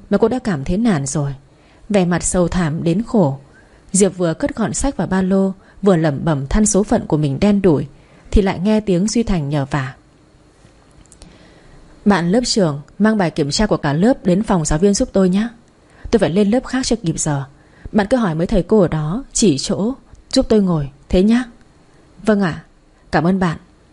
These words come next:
Dạ vâng. Lớp hôm nay được tan học sớm nên Diệp thu gọn hết sách vở vào ba lô, rồi cầm luôn bài kiểm tra của các bạn đến phòng giáo viên. Sau khi hỏi được chỗ của Duy Thành thì cô để gọn bài kiểm tra cẩn thận rồi ra về.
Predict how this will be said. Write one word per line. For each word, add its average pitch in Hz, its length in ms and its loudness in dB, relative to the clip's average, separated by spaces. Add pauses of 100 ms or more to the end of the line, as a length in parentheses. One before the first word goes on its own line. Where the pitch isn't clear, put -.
(140)
Dạ 190 180 0
vâng. 202 240 0 (1500)
Lớp 240 120 4
hôm 226 220 -2
nay 190 200 2
được 156 200 -4
tan 190 140 0
học 156 200 -2
sớm 165 360 -2 (320)
nên 233 140 4
Diệp 196 260 0
thu 233 140 2
gọn 214 200 0
hết 220 140 0
sách - 260 -2
vở 151 240 0
vào 170 140 -4
ba 185 160 0
lô, 185 280 4 (340)
rồi 196 180 2
cầm 180 240 0
luôn 220 240 0
bài 170 180 0
kiểm 139 160 -4
tra 214 160 -2
của - 100 -4
các 226 200 -4
bạn 185 200 0 (280)
đến 180 200 2
phòng 170 240 -2
giáo 156 200 -2
viên. 190 300 2 (640)
Sau - 160 0
khi 247 100 0
hỏi 202 200 2
được 131 140 -6
chỗ 214 480 -2
của 156 160 4
Duy 214 200 2
Thành 160 320 -2 (380)
thì 180 140 4
cô 226 200 2
để 175 140 2
gọn 160 240 -4
bài 147 80 -2
kiểm 135 200 -4
tra 202 260 0
cẩn 147 220 -2
thận 139 220 -2 (320)
rồi 151 340 2
ra 196 180 0
về. 147 300 -2